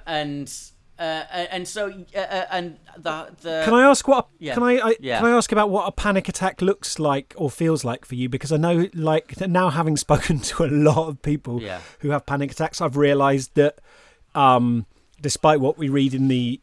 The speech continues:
Speaker 2: literature, they're quite, like, heterogeneous in, in terms of how,
Speaker 1: Yeah.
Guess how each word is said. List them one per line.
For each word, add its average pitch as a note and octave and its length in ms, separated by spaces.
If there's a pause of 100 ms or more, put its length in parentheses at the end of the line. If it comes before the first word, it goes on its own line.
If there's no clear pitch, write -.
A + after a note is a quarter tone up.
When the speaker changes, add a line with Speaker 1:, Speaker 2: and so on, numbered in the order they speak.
Speaker 2:
literature, D3+ 480
they're A2 140
quite, C3+ 340
like, C3 200
heterogeneous D3 720
in, C3+ 200
in C#3+ 180
terms C#3 320
of G#2+ 80
how, C3+ 340
Speaker 1:
Yeah. F2+ 220